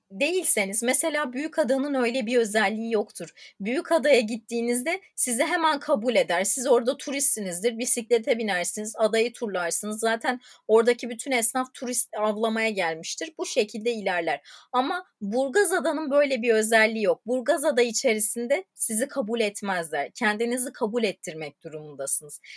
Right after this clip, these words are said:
İşte bu yüzden Burgazada çok güzel.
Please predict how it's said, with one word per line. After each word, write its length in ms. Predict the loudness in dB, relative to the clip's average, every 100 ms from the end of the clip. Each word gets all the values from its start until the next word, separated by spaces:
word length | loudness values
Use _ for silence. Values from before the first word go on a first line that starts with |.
| -10
İşte 320 | -6 -2 -2
bu 120 | -2 -2
yüzden 420 | 0 0 -2 -2
Burgazada 540 | -4 -2 0 -2 -4
çok 300 | -6 -10 -10
güzel. 360 | -8 -4 -4